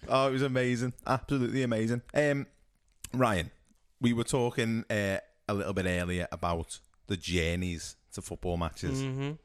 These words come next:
Speaker 1: returning to the sort of away
Speaker 2: Yeah.
Speaker 1: days travel.
Speaker 2: Yeah.
Speaker 1: You wanted to bring a little bit of a, maybe a little bit of a match day experience story to the table.
Speaker 2: Absolutely. I wanted to bring some flavour to the table, <laughs> which was the pulled pork nachos at Grimsby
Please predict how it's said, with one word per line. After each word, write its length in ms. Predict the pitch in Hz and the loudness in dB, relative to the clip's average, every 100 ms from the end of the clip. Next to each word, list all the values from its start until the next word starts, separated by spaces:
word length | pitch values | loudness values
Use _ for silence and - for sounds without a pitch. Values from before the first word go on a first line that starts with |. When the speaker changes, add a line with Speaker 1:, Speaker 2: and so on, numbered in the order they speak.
| - | -4
Speaker 1:
returning 520 | 101 - 90 90 90 | -4 0 0 2 0
to 100 | - | -2
the 80 | 85 | -6
sort 300 | - 85 85 | -2 -2 -2
of 80 | - | -2
away 260 | 90 87 85 | -2 0 0
Speaker 2:
Yeah. 40 | |
Speaker 1:
days 260 | 87 85 76 | 0 -2 -2
travel. 520 | - 90 82 87 80 _ | -2 0 0 0 -2 _
Speaker 2:
Yeah. 140 | 104 - - - - - _ - | -14 -14 -16 -20 -20 -20 _ -6
Speaker 1:
You 140 | 107 101 | 2 2
wanted 200 | 98 92 | 2 0
to 100 | 92 | 0
bring 200 | 92 90 | 0 2
a 60 | |
little 200 | 90 85 | 2 0
bit 100 | 90 | -2
of 100 | 90 | 0
a, 160 | 87 85 - | 2 0 -2
maybe 200 | 147 160 | -2 0
a 20 | |
little 120 | 160 143 | 0 0
bit 100 | 143 | 0
of 80 | |
a 40 | 135 | 0
match 260 | 135 - | -2 0
day 100 | 127 | 0
experience 580 | 117 - 117 113 127 143 | 0 0 0 2 2 0
story 280 | - 131 131 | 0 -2 -2
to 80 | 127 | -4
the 80 | 135 | -6
table. 300 | 131 127 127 | -2 0 0
Speaker 2:
Absolutely. 640 | 117 107 104 104 113 120 | -2 -6 -10 -10 -8 -6
I 40 | 113 | -6
wanted 260 | 113 107 | -8 -10
to 60 | 113 | -8
bring 200 | 113 107 | -8 -8
some 200 | 110 107 | -8 -10
flavour 480 | - 123 113 117 120 | -6 -4 -2 -2 -4
to 140 | - 120 | -4 -4
the 80 | |
table, 420 | - 123 120 120 135 | 0 2 2 2 4
<laughs> 440 | 220 - 269 - | 4 4 0 2
which 360 | - 151 - - | 4 4 2 -2
was 440 | 131 139 135 - - - - - 123 | 2 2 0 -4 -10 -20 -20 -14 -4
the 100 | 123 | -2
pulled 480 | - 143 143 156 - | 2 4 4 0 0
pork 420 | 139 131 135 131 | 2 2 0 -2
nachos 640 | 123 110 - 139 135 123 | -4 -4 -2 0 0 -2
at 140 | 120 - | -4 -6
Grimsby 600 | 120 107 110 - 120 | -6 -4 -6 -4 -4